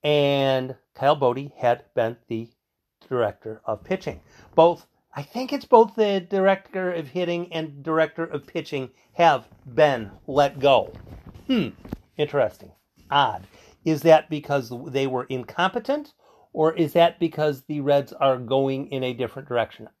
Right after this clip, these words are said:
I don't know. Uh, probably get some arguments depending upon who you're talking with. I'm interested in ideas.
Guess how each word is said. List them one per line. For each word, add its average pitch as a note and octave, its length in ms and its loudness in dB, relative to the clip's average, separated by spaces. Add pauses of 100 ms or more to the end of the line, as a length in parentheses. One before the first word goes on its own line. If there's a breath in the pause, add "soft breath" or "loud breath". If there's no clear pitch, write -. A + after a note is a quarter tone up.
(140)
I D3+ 160 2
don't D3 160 2
know. D#3 580 2
Uh, C#3+ 360 -2 (460 soft breath)
probably D3 600 2
get C3 320 -2
some C#3+ 180 -6
arguments C#3 560 -4
depending C#3 320 -8
upon C3 240 -6
who C3 80 -8
you're B2+ 120 -8
talking C#3+ 420 2
with. C3+ 220 -2 (1300)
I'm C#4 160 4
interested G#3+ 440 4
in E3 40 0
ideas. C3 460 -4